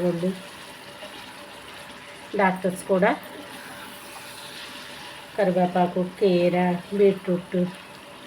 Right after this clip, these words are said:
ఇటువంటి పా-, మరి మునగాకు ఇవన్నీ తింటే మంచిదండి. నేను కూడా ఎక్కువ ఇంట్లో అవి ఇవి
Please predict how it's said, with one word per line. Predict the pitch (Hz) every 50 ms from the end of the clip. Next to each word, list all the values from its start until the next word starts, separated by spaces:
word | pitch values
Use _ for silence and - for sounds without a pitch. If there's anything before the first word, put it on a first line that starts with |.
| - -
ఇటువంటి | 196 - 185 190 190 165 190 190 185 202
పా-, | 190 190 185 180 185 180
మరి | 175 175 156 160 165 160 160 160 165 - - 202
మునగాకు | 202 202 196 190 185 180 180 180 180 180 180 - 202 185
ఇవన్నీ | 180 180 - - - - - - - - - - 202 190 202 233 247 262 277 294 311 320 302 277
తింటే | 254 233 220 202 269 269 254
మంచిదండి. | 208 175 180 - 175 190 180 170 160 175 185 - - - - - - - - - - - - - - - - - - - - - - - - -
నేను | 226 208 202 202 190 190
కూడా | 214 220 214 240 240 240 226
ఎక్కువ | 226 - - 226 226 226 214 202 190 180 175 - - 208
ఇంట్లో | 202 180 185 196 220 214 208 202 196 185 185 - - - - - - - - - - - - - - - - 190
అవి | 156 156 175 196 202
ఇవి | 190 202